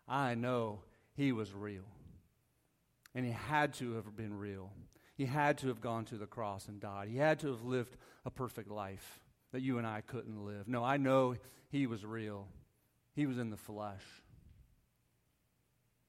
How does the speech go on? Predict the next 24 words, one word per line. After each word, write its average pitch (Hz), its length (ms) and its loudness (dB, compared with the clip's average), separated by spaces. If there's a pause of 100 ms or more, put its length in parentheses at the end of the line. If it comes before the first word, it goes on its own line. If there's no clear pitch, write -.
(580)
And 131 100 0
I 139 60 2
think 165 200 2
today 139 440 4
it 127 80 0
might 127 240 -2
be 113 120 -4
opposite 113 440 -8
of 95 120 -10
that. 101 240 -14 (1300)
We 147 200 2
would 151 80 4
agree, 147 480 0
a 131 60 0
lot 123 140 2
of 131 60 -2
people 139 240 0
in 123 60 -2
this 120 120 -6
world 127 280 -2
would 120 100 -4
agree 123 300 0
that 113 160 -2
Jesus, 127 580 -4